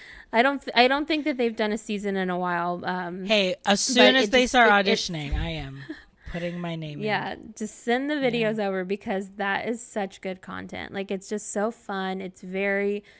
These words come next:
Speaker 1: it's just your energy. And, um, as someone that doesn't know how to cook, I constantly tell people, "Yeah, I used to live in Orlando, and yeah, I never cook, but my neighbor, who's, like, my best friend,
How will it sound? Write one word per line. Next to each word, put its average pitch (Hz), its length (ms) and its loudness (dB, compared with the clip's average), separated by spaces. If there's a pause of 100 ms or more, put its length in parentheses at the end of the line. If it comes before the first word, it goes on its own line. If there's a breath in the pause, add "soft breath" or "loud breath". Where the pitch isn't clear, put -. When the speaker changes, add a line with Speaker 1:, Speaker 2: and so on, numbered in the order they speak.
(260 soft breath)
Speaker 1:
it's 214 200 -6
just 220 260 -6
your 208 220 -4
energy. 233 960 -2
And, 185 480 -2 (580)
um, 185 520 -2 (500)
as 208 120 -6
someone 320 280 -2
that 294 120 -2
doesn't 233 300 0
know 247 140 -2
how 220 100 -4
to 220 80 0
cook, - 360 -4 (580 loud breath)
I 196 80 -2
constantly 226 720 -4
tell 190 260 -6
people, 196 520 -8
"Yeah, 285 380 -4
I - 60 -8
used 254 220 -6
to - 40 -6
live 269 120 -4
in 262 60 -6
Orlando, 226 680 -2
and 185 600 -6
yeah, 208 220 -4
I 190 160 0
never 214 340 -2
cook, 302 520 -4
but 180 280 -2 (400 soft breath)
my 220 240 -4
neighbor, 220 680 -4
who's, 220 240 -4
like, 190 160 -10
my 196 100 -8
best 196 320 -6
friend, 208 480 -4